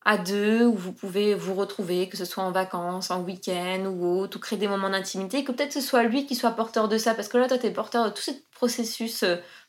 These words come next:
corporel, tu vis tout ça dans ton corps. Comment est-ce que lui aussi, il peut amener cette légèreté, justement, que tu dis que tu perds un peu, cette insouciance que t'as ?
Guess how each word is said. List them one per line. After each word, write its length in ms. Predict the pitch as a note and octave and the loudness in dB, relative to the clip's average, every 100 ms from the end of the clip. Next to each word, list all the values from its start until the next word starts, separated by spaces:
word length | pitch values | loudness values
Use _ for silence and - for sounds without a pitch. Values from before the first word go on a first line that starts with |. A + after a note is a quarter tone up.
| - | 2
corporel, 760 | C#4 - B3+ B3 B3 A#3+ A#3 | 2 4 6 6 8 6 4
tu 160 | A#3 G#3+ | 0 -6
vis 200 | G3 A#3+ | -2 -2
tout 120 | D4 | -2
ça 240 | - B3+ | 0 2
dans 140 | A#3+ G#3 | 2 2
ton 160 | G3+ | -2
corps. 340 | G3 B3 D4+ - - - - - | 0 0 0 -4 -18 -20 -20 -6
Comment 200 | - C4+ | 0 2
est-ce 140 | E4+ - | 2 2
que 80 | |
lui 200 | A3 B3 | 2 4
aussi, 300 | D#4 C4 - | 2 0 -2
il 100 | B3 | -4
peut 240 | - C#4 F4 - - - - | -2 -2 -2 -6 -20 -20 4
amener 240 | A#3+ B3 D4 | 6 8 6
cette 240 | D4 A#3 | 2 0
légèreté, 560 | A3+ B3 B3 B3 - A#3+ | 4 6 6 4 2 2
justement, 480 | G#3+ G3+ - G#3+ A#3+ | 0 -4 0 2 2
que 100 | A#3+ | 2
tu 140 | A#3+ | -2
dis 200 | G3 B3 | 0 2
que 80 | A3+ | 2
tu 160 | G#3+ A3+ | 0 0
perds 240 | A#3 A3 | 4 4
un 120 | G3 | 4
peu, 180 | F#3 C4 F4+ | 0 -4 -4
cette 200 | A3 G#3 | -2 -2
insouciance 460 | G3 G#3+ B3 A#3+ | -2 -2 -2 0
que 100 | - | -2
t'as ? 240 | F#3 A#3+ | 0 0